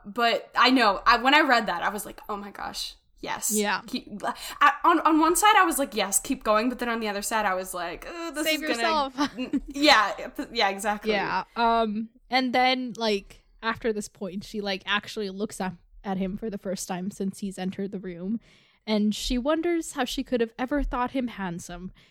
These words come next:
Speaker 2: His lips were as soft and red as the worms you found after a rain, and his eyes were vain and cruel. "I hate you," she whispered.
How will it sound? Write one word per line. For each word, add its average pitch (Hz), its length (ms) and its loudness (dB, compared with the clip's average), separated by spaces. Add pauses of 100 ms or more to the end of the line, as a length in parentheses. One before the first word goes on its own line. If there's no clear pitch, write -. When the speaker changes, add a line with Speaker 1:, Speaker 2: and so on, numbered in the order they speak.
Speaker 2:
His 208 220 -4
lips 277 400 -4
were 208 140 -2
as 180 100 -8
soft 247 480 -2
and 196 200 -4
red 233 340 -2 (180)
as 190 140 -8
the 185 100 -2
worms 220 560 -2
you 190 80 -4
found 220 500 -2
after 202 440 -6
a 196 80 -4
rain, 180 640 -12 (360)
and 180 100 -2
his 185 260 -4
eyes 220 440 -2
were 180 240 -6
vain 202 420 -6
and 175 200 -8 (100)
cruel. 170 460 -8 (640)
"I 208 140 -4
hate 208 480 -6
you," 180 180 -8
she - 220 -8
whispered. 175 540 -14